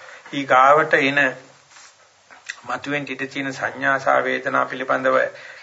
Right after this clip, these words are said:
දැනගෙන ගියොත් උපක්ලේශ වලට අහු වෙන්නේ නැහැ. නැත්තම් අනිවාර්යයෙන්ම උපක්ලේශ වලට අහු වෙලා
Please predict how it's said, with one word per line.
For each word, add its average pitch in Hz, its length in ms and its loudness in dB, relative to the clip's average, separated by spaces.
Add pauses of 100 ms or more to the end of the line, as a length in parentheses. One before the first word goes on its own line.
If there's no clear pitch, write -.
(100)
දැනගෙන 175 640 4
ගියොත් 208 360 0 (1040)
උපක්ලේශ - 420 -4
වලට 151 200 -2
අහු 113 180 -6
වෙන්නේ - 200 -20
නැහැ. - 260 -20
නැත්තම් 135 340 -2
අනිවාර්යයෙන්ම 131 680 0
උපක්ලේශ 131 520 -8
වලට 107 180 -6
අහු 110 180 -8
වෙලා - 240 0